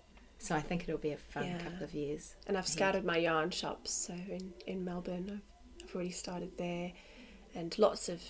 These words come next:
Speaker 2: lots of things going on, different things, but yeah.
Speaker 1: Yeah. Quite creative, I think. Quite, quite, um,
Speaker 2: Yes.
Speaker 1: handmade vibe.
Speaker 2: Yeah.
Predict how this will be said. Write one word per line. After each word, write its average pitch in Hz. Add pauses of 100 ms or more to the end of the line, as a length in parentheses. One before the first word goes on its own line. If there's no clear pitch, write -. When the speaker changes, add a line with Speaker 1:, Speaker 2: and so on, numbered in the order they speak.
(280)
Speaker 2:
lots -
of 220
things 196
going 165
on, 165
different -
things, 160
but - (640)
yeah. 294
Speaker 1:
Yeah. 196 (300)
Quite 294 (140)
creative, 160
I 135
think. -
Quite, 180 (320)
quite, 180
um, 196
Speaker 2:
Yes. 185
Speaker 1:
handmade 160 (100)
vibe. 127
Speaker 2:
Yeah. 196